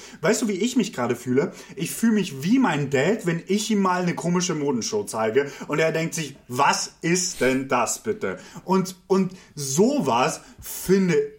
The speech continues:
ich, wirklich braucht's nicht. Weil, ähm, mir persönlich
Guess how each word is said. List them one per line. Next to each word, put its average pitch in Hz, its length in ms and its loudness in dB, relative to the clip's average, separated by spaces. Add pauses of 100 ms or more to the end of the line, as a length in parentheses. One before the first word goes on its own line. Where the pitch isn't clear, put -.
ich, 190 540 0 (120)
wirklich 135 920 0 (260)
braucht's 123 560 0
nicht. 101 320 -8 (200)
Weil, 139 420 2 (240)
ähm, 147 320 0 (100)
mir 190 380 4
persönlich 175 920 2